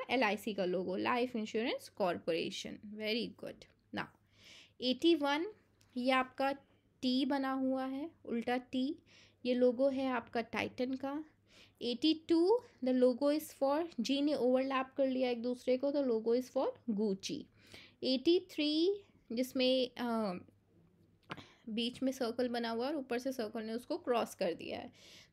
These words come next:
the logo is for Toyota। एटी फ़ोर, यू बना हुआ है और यू में भी, अ, उन्होंने कार्विंग कर रखी है, पाम ट्री है आपके पास,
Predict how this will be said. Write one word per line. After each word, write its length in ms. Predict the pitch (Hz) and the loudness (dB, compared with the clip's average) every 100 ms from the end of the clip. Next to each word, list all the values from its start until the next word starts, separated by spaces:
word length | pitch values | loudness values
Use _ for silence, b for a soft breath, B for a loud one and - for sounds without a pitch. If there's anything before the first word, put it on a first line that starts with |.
| 247 | 2
the 140 | 262 | 6
logo 320 | 240 240 262 | 6 6 2
is 180 | 269 - | 2 -2
for 240 | 330 339 | -2 0
Toyota। 560 | 226 190 165 - - - 196 _ - | 0 0 -2 -6 -10 -10 -12 _ -8
एटी 320 | 233 247 320 | -4 2 2
फ़ोर, 540 | 339 - 285 302 381 427 B B B - | 2 0 0 2 0 -6 B B B -2
यू 300 | 226 277 330 | 4 6 6
बना 260 | 320 302 302 | 4 2 2
हुआ 240 | 294 294 | 2 2
है 80 | 320 | 2
और 100 | 415 | 4
यू 220 | 294 294 | 4 4
में 240 | 294 403 | 2 0
भी, 160 | 370 359 | 2 4
अ, 520 | 415 539 240 240 233 | 4 2 0 0 0
उन्होंने 280 | 240 254 311 | -2 -2 -2
कार्विंग 540 | 359 311 262 233 277 262 | 0 4 4 2 -2 -2
कर 180 | 220 | -2
रखी 380 | 185 175 - 214 | 0 -4 -6 -6
है, 60 | 202 | -4
पाम 380 | - 220 208 214 | -2 0 0 -4
ट्री 360 | - 254 254 | -8 -6 -4
है 240 | 240 214 240 | -4 -6 -6
आपके 320 | 202 - 214 | -8 -8 -10
पास, 420 | - 247 208 - | -10 -10 -10 -12